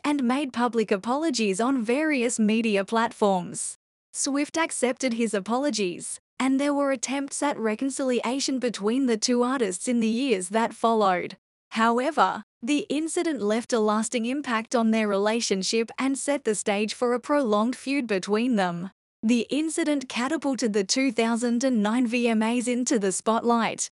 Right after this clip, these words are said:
drawing significant media attention and public scrutiny. The incident itself became the focal point of coverage,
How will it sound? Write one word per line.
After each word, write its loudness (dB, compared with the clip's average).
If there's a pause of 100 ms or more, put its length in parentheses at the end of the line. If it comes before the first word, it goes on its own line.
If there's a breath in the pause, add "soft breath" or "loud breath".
drawing 0
significant 0
media 2
attention 0
and -2
public 0
scrutiny. 0 (320)
The 2
incident 0
itself 0
became 0
the 2
focal 0
point 0
of -4
coverage, 0